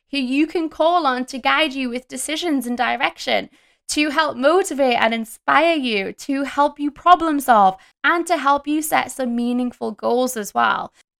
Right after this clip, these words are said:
And there's a few ways in which we can call on our future selves for help and support and to deepen our connection to them,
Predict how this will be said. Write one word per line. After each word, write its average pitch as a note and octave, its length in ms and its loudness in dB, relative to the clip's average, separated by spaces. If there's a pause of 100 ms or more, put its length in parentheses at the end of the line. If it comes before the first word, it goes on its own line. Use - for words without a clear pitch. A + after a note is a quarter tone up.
(140)
And D#4 120 0
there's F4 140 2
a G4 80 -2
few G4 300 2
ways B3 320 2
in B3+ 120 0
which B3 220 -6
we C4+ 160 -2
can E4 260 -6
call A3+ 380 -2
on A3+ 100 -2
our A3+ 140 0
future A#3+ 340 -6
selves G3 360 2
for A3 100 -12
help G3+ 480 0
and G#3+ 180 -4
support G3 640 -4
and G#3 400 -2 (300)
to C4+ 120 -2
deepen C4+ 360 0
our A#3 200 0
connection A3 640 -8
to F#4 300 -2
them, G#3 300 -4